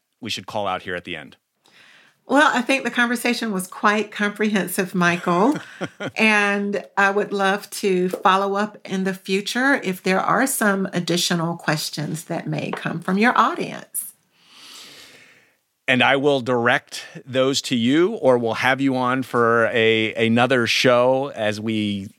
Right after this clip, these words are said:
Speaker 1: look at what topics emerge. Doctor T, where do people reach you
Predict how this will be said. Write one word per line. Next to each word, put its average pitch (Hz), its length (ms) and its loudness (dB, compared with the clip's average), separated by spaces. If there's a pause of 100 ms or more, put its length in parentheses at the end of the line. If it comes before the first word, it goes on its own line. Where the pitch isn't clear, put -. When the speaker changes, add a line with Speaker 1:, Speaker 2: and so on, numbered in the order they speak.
Speaker 1:
look 117 260 -2
at 110 80 2
what 113 180 0
topics - 600 -2 (180)
emerge. 101 720 0 (1400)
Doctor 156 320 0
T, 165 320 -2
where 165 1000 0 (500)
do 143 220 2
people 139 500 0
reach 135 420 2
you 135 560 2